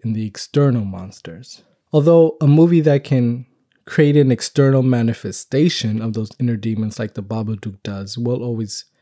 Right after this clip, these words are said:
be intriguing to me. So I was really getting into dark dramas and character studies.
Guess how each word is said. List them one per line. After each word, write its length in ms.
be 140
intriguing 560
to 160
me. 260
So 320
I 120
was 280
really 360
getting 720
into 260
dark 500
dramas 600
and 160
character 460
studies. 640